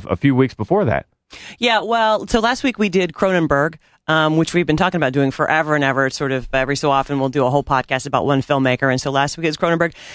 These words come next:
Speaker 2: and we got some complaints, and I knew that we would. Um, and I knew one would be from our friend Bridget Oliver, who runs the Columbus Horror Society. Um, she loves Oliver Reed.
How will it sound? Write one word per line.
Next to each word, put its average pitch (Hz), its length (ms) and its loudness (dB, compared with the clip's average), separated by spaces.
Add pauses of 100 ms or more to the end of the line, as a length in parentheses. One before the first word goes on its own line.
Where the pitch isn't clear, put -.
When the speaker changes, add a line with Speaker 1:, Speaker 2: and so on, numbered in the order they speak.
(200)
Speaker 2:
and 233 120 2
we 226 60 0
got 226 180 0
some 247 100 -2
complaints, 196 400 2
and 180 60 2
I 170 40 4
knew 170 140 4
that 165 80 4
we 175 100 2
would. 143 380 0 (180)
Um, 190 220 2
and 190 160 0
I 190 60 0
knew 202 140 2
one 190 260 2
would 180 120 -2
be 175 120 2
from 160 260 0
our 151 100 2
friend 165 260 0
Bridget 156 280 0
Oliver, 147 400 0
who 170 120 2
runs 143 340 2
the 131 200 0
Columbus 135 320 0
Horror 135 280 2
Society. 127 600 0 (100)
Um, 127 420 0 (220)
she 277 340 -2
loves 220 400 2
Oliver 185 360 2
Reed. 160 440 0